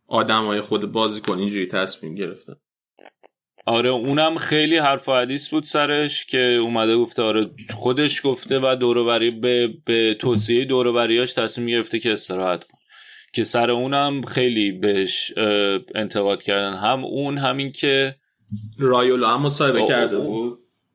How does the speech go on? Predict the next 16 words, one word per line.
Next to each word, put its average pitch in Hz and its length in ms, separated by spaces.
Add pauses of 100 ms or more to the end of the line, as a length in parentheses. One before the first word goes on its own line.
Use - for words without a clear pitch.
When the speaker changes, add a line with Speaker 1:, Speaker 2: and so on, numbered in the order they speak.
Speaker 1:
راجع 107 240
به 101 60
باشگاه. 101 560
Speaker 2:
رایولا 110 360
هم 139 80
Speaker 1:
آره. - 100
Speaker 2:
خیلی 120 360
مصاحبهٔ 107 640
بدی 104 280
کرده 98 380
بود. 98 160
Speaker 1:
گفته 95 240
بود 113 220
که 131 160 (1700)
یه، - 120 (140)
یه 127 300